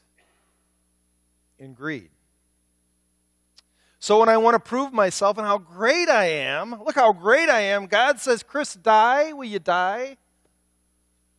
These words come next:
When the beast inside of me wants to look at things I shouldn't look at, grab things that are not mine to grab,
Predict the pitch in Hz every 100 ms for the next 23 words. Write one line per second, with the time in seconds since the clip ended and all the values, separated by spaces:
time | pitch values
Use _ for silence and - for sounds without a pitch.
0 | _ _ - 208 220 262 285 - 302 254
1 | 214 214 220 202 165 139 185 240 - 233
2 | 269 - - 214 202 175 190 - 285 269
3 | 247 233 - 175 117 - _ _ _ _
4 | 185 247 302 285 240 - 220 208 180 165
5 | 156 185 208 196 185 196 226 247 269 -
6 | 220 226 240 240 226 185 202 202 180 151
7 | 131 -